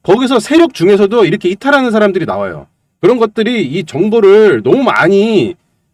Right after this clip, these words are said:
너무 많이 풀어서 그래요. 자기 친구, 지인, 뭐 그냥 닥치는 대로 이 세력 주변에 있는 사람들 다 그냥 불러들이는 겁니다.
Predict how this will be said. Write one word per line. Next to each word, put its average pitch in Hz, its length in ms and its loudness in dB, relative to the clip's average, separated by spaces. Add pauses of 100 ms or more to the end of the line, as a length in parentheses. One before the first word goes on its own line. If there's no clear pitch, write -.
(460)
너무 311 260 4
많이 226 320 2 (120)
풀어서 254 280 -2
그래요. 127 540 0
자기 165 340 -4
친구, 220 480 -8
지인, 185 480 -4
뭐 143 340 0
그냥 131 400 -4 (500)
닥치는 269 440 -4
대로 214 180 2
이 160 100 -2
세력 269 280 -2
주변에 208 320 0
있는 160 140 2
사람들 160 480 -4
다 285 560 -2
그냥 226 180 0
불러들이는 151 480 0
겁니다. 90 420 -10